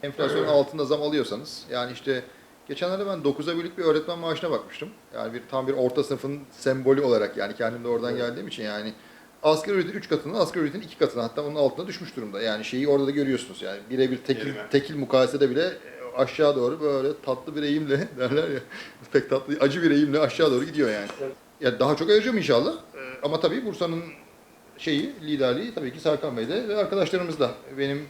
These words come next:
Speaker 1: Bursa'daki rolüm destek. Sonuçta, e, rol onların rolü. Ben memleketim olduğu için tabii ki her zaman geleceğim, gideceğim. Her zaman destek olacağım. Ama Bursa'dan sorumlu bir insan falan değilim. Öyle bir şey, sorumluluklarımız da yok zaten. Bursa'nın sorumlusu il başkanı ve heyet.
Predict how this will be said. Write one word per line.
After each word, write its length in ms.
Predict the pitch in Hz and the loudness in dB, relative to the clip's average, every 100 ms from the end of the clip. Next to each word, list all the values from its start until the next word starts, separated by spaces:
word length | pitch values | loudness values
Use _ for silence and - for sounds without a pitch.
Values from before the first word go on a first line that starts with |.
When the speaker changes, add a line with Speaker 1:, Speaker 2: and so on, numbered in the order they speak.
| 139 | -6
Speaker 1:
Bursa'daki 340 | 131 139 135 | -2 -2 0
rolüm 280 | 123 185 214 | -2 -2 0
destek. 540 | 214 - 151 - - - - - - | 0 2 -2 -2 -12 -18 -20 -20 -12
Sonuçta, 300 | 110 110 - 131 | -10 -4 0 2
e, 960 | 127 117 120 - - - - - - - | 0 -6 -16 -20 -20 -20 -20 -20 -20 0
rol 160 | 139 175 | 4 4
onların 300 | 170 175 175 | 4 2 4
rolü. 260 | 123 220 302 - 151 | 2 2 -4 -6 -2
Ben 160 | 139 143 - - | -2 -2 -12 -2
memleketim 400 | 147 151 156 165 | 0 0 -4 -2
olduğu 220 | 139 117 | 0 0
için 180 | 113 214 | -6 -4
tabii 200 | 160 135 | -4 -4
ki 100 | 143 | 2
her 100 | 143 | 2
zaman 260 | 131 120 113 107 | 2 -2 -6 -8
geleceğim, 320 | 113 107 110 | -10 -6 -6
gideceğim. 280 | 110 107 190 | -6 -6 -4
Her 140 | 151 | -2
zaman 220 | 127 120 113 | 0 -2 -2
destek 280 | 101 117 | -6 -10
olacağım. 240 | 113 127 254 - | -8 -8 -6 -2
Ama 280 | 139 165 - - - - - 127 | -2 -2 -4 -18 -20 -20 -18 -6
Bursa'dan 320 | 127 135 139 135 | -4 0 0 2
sorumlu 420 | - 139 143 147 | 4 4 4 -2
bir 80 | 135 | -2
insan 260 | 120 127 | 0 0
falan 320 | 139 175 254 | 2 0 2
değilim. 220 | 233 143 120 | 2 2 2
Öyle 160 | 120 | 0
bir 40 | 123 | 0
şey, 220 | 139 127 | 0 0
sorumluluklarımız 640 | 135 127 127 139 131 147 | -2 -2 -2 -2 -2 0
da 40 | |
yok 160 | 220 156 | 0 2
zaten. 240 | 107 117 | -4 -6
Bursa'nın 220 | 123 - 123 | -10 -10 -6
sorumlusu 360 | 131 110 220 | -6 -6 -10
il 80 | 180 | 0
başkanı 400 | 123 - 143 240 | 0 0 -6 -4
ve 80 | 175 | 2
heyet. 280 | 135 - | 2 2